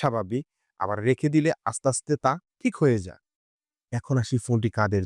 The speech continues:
জন্য? যারা ভালো ক্যামেরা, ক্লিন ইউজার এক্সপিরিয়েন্স, ব্যাটারি এবং ফাস্ট চার্জিংয়ে গুরুত্ব দেন এবং গেমিংয়ে ভালো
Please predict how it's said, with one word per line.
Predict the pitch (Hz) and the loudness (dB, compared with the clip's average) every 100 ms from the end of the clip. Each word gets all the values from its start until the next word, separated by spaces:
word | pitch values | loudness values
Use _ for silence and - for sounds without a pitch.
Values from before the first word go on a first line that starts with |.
| 98 | -2
জন্য? | 92 92 92 | -4 -4 -4
যারা | 101 101 - | -4 -4 -2
ভালো | 104 110 - | -2 -2 -4
ক্যামেরা, | 104 95 95 107 - - - _ | -4 -2 0 -2 -2 -18 -20 _
ক্লিন | 139 143 147 | 4 6 6
ইউজার | 120 123 110 | 4 2 0
এক্সপিরিয়েন্স, | - - 113 104 117 135 - 95 92 | -2 -6 -4 0 -2 -2 -6 -8 0
ব্যাটারি | 110 131 127 113 | 0 4 2 4
এবং | 120 - | 0 0
ফাস্ট | 123 117 | -4 -2
চার্জিংয়ে | 135 120 117 120 110 | -2 -2 0 -2 0
গুরুত্ব | 127 156 - 113 | 0 0 2 2
দেন | 101 101 131 _ _ _ _ _ _ | 2 0 -2 _ _ _ _ _ _
এবং | 117 117 120 | 2 4 2
গেমিংয়ে | 104 131 143 151 113 | 4 4 6 4 2
ভালো | 113 | 0